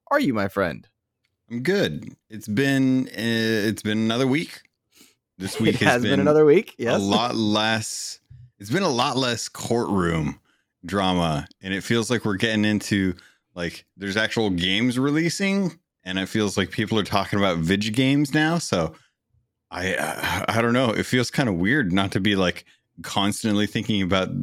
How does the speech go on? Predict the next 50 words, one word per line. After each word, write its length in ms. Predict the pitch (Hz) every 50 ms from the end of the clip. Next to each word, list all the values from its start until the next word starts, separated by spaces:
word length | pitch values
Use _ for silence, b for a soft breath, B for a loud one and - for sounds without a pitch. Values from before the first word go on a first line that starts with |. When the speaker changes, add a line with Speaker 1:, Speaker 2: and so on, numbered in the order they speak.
| - -
Speaker 2:
three-letter 960 | - - - - - 101 101 110 110 110 110 104 98 101 104 104 104 101 95
acronym 680 | 73 92 95 95 - - 107 104 101 98 98 95 90 92
government 460 | 101 101 101 95 104 101 101 98 95
organizations 960 | 101 98 95 101 98 95 95 90 98 98 101 95 - - 90 90 90 85 -
trying 300 | - - - 98 98 95
to 60 | 87
stop 280 | - - - 101 95 -
my 140 | 101 98 87
Vig 360 | 82 98 104 104 98 95 87
games. 520 | 80 92 87 80 76 71 69 69 - - _ _ _ b b b b b b b b b b b b
Speaker 1:
It 120 | - 139
is 240 | 151 151 147 127 120
nice 380 | 139 139 135 139 139 131 - -
to, 280 | 135 131 123 120 117 110 -
to 440 | - 131 117 110 110 107 104 90 - - -
have 280 | - - 127 120 120
that 180 | 113 120 107 90
kind 240 | - 131 127 127 120
of 100 | 107 101
in 120 | 110 104
our 120 | 104 98 98
rear 220 | 101 101 101 98
view, 400 | 92 95 90 85 82 82 92 92 101 113 - -
uh, 260 | 82 87 87 82 64
at 20 | -
Speaker 2:
<laughs> 40 |
Yeah. 80 | - 107
Speaker 1:
least 160 | 110 - -
for 100 | - 110
the 100 | 90 92
time 360 | - - 123 98 98 92 90
being. 400 | 87 95 92 90 90 87 87 85
Surely 580 | 82 - - - - 117 104 101 101 98 95 - B B B B B B
the 80 | - 98
C 200 | - - 131 123
M 140 | 113 110
A, 220 | 113 113 110 110 110
w-, 180 | 110 110 101
you 160 | 82 71 85 104
know, 140 | 95 87
there, 180 | 82 92 92 90
there's 200 | 85 98 98 101
more 220 | 110 107 113 117
to 80 | 110 107
come 340 | - - 123 107 107 104 101
on, 220 | 69 73 98 101 -
on 140 | - 95 113
Speaker 2:
Eh. 40 | 107
Speaker 1:
that 240 | 92 95 - -
front, 340 | - - 107 107 101 98 -